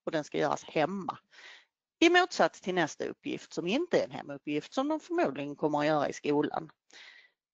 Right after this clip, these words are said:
Eh, så just har ni vårdnadshavare inkopplade så är det här ett bra sätt att signalera till dem vad som ska, vad som ska göras hemma och vad som görs i skolan.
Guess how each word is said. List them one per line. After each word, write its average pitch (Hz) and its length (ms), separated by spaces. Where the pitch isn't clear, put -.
Eh, - 260
så 220 340
just 302 380
har 269 160
ni 269 80
vårdnadshavare 247 640
inkopplade 190 800
så - 200
är 180 120
det 185 80
här 170 200
ett 156 160
bra 151 200
sätt - 320
att - 120
signalera 151 720
till - 180
dem - 240
vad - 140
som 80 200
ska, - 240
vad 185 160
som 190 160
ska - 180
göras 175 320
hemma 160 420
och - 180
vad 143 120
som 151 200
görs 139 340
i - 20
skolan. - 540